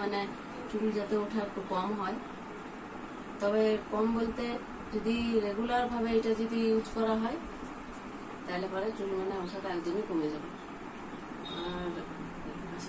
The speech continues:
আর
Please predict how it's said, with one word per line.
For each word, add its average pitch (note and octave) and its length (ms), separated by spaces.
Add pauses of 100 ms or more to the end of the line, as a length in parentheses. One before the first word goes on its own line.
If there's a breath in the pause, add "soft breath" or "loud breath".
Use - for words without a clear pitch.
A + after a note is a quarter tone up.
(3000)
আর F3 120